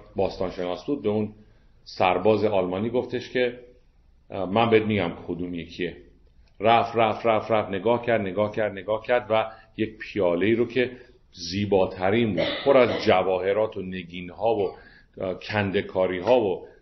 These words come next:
تزئینات بود، گفت: «این پیاله مسیحه.» چون او پادشاهه و پادشاه حق اینو داره که زیباترین پیاله به او داده بشه. این مردم برداشت این پیاله رو برد،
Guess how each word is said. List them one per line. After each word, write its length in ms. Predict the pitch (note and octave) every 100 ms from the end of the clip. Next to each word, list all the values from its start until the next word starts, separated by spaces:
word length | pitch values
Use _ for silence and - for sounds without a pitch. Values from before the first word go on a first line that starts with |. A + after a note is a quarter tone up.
| _ -
تزئینات 580 | F#2+ G2+ G#2 G#2 A2+ B2
بود، 160 | C3+
گفت: 280 | C3 B2+ - - _
«این 380 | D#3+ D#3 C#3+ -
پیاله 440 | - G#2 F2+ F#2+
مسیحه.» 400 | F#2+ F2 E2 F#2
چون 200 | F2 G#2+
او 260 | A#2+ B2+ B2+ -
پادشاهه 800 | F#2+ E2+ F2 E2 - A#2 G#2+ G2 - - - -
و 40 |
پادشاه 760 | G2 - F2+ E2 E2+ - A#2+ - - - _ -
حق 340 | - A#2 -
اینو 280 | A2+ A2 G#2+
داره 220 | G2+ G2
که 140 | G2+ A2+
زیباترین 920 | F#2 F2+ F#2+ F#2+ F#2 - F#2 A#2+ B2+
پیاله 340 | - G2 F2 F2+
به 120 | E2+
او 80 | D#2+
داده 240 | D#2+ D#2
بشه. 240 | D#2+ E2
این 100 | F#2
مردم 380 | G2 A2 G#2+ G2
برداشت 400 | F2+ F2+ G2 -
این 80 | F2
پیاله 240 | F#2 F2+ F#2+
رو 120 | F#2
برد، 180 | A2